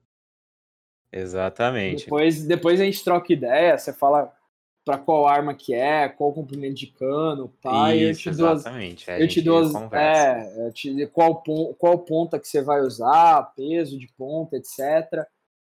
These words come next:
Speaker 2: E aí eu te falo o que
Speaker 1: Tá.
Speaker 2: que dá pra fazer e o que que você vai esperar de velocidade, energia, et cetera.
Speaker 1: Isso. E ele também perguntou qual tipo de pólvora dá pra usar pra diferentes aplicações. E aí também é muito relativo, né, cara? Tem muita coisa.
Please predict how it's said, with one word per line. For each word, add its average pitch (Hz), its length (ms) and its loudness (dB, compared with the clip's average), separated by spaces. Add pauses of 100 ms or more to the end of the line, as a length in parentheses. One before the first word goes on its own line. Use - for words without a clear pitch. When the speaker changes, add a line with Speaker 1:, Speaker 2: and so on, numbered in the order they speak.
Speaker 2:
E 147 120 -2
aí 143 120 4
eu 151 80 2
te - 160 -14
falo 147 280 0
o - 20 -6
que - 120 -18
Speaker 1:
Tá. - 60 -16
Speaker 2:
que 156 60 -12
dá 151 100 -2
pra 151 160 -8
fazer 160 840 0
e 170 120 4
o 165 60 4
que 170 160 -10
que - 100 -12
você 165 300 -6
vai 160 140 -4
esperar 147 480 0
de 143 120 -10
velocidade, 139 680 -4
energia, 131 460 -8
et - 80 -10
cetera. - 200 -14 (480)
Speaker 1:
Isso. - 520 -16 (800)
E 104 180 -4
ele 107 180 0
também 107 280 -8
perguntou 110 360 -8
qual 131 280 0
tipo 135 260 -10
de 120 100 -8
pólvora 127 680 -2
dá 117 120 -4
pra 113 180 -8
usar 104 440 -2
pra 120 140 -8
diferentes 110 460 -8
aplicações. 101 800 -10
E 98 100 -10
aí 101 140 -6
também 120 440 -8
é 127 60 -6
muito 120 540 -10
relativo, 131 680 -8
né, 98 140 -10
cara? 98 220 -14
Tem 104 180 -14
muita 101 320 -12
coisa. 92 500 -10